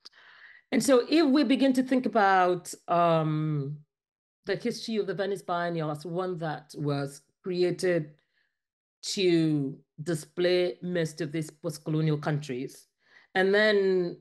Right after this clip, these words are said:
we already have an understanding of the topography and the fact that having most of these post-colonial countries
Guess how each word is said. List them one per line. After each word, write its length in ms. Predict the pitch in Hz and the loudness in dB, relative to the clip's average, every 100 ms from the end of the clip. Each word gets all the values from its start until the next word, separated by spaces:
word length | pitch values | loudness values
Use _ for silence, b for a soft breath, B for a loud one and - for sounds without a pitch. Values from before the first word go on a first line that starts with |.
| _ | _
we 160 | 185 202 | -2 2
already 340 | 220 220 208 | 4 4 2
have 160 | 196 196 | 0 0
an 140 | 185 | 0
understanding 720 | 180 175 160 - 190 180 156 160 - | -2 -4 -6 -6 -4 -2 -4 -6 -6
of 460 | 170 160 147 147 147 _ _ _ | -4 -4 -4 -6 -12 _ _ _
the 100 | 165 | -10
topography 1000 | 160 - 196 170 165 151 151 139 139 131 B B 165 | -8 -2 -2 0 -4 -2 -2 0 -2 -6 B B -2
and 120 | 160 | 0
the 60 | |
fact 300 | 165 202 185 | 0 -2 -4
that 200 | - 160 - | -4 -6 -6
having 600 | - 208 202 214 208 208 | -2 -2 0 -2 -2 -6
most 340 | 202 202 190 - | -6 -6 -4 -6
of 140 | 160 | -6
these 160 | 180 180 | -6 -8
post-colonial 580 | 185 - 208 196 196 | -12 -10 -6 -4 -4
countries 880 | 185 196 190 - 151 143 143 139 - | -6 -8 -10 -4 -2 0 -2 -4 -14